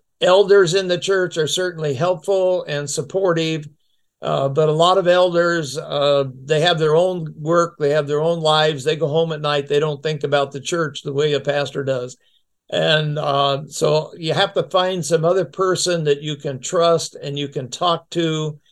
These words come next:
um, to get other perspectives. Uh, 'cause a lot of times we just get wrapped up in our own church and our own issues,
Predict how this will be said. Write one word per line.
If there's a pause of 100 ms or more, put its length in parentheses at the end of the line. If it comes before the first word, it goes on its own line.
(420)
um, (120)
to
get
other
perspectives. (460)
Uh, (600)
'cause
a
lot
of
times
we
just
get
wrapped
up
in
our
own
church
and
our
own
issues,